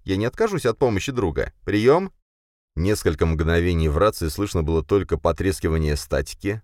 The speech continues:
а потом механик чётко с расстановкой проговорил. «Охренеть!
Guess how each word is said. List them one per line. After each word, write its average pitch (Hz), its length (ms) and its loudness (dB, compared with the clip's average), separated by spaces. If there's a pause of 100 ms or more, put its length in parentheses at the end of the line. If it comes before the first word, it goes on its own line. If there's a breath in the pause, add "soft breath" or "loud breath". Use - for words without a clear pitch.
(120)
а - 140 -2
потом 151 360 2
механик 117 640 0
чётко - 500 0
с - 120 -6
расстановкой 85 680 0
проговорил. 71 760 -2 (640)
«Охренеть! 90 1500 0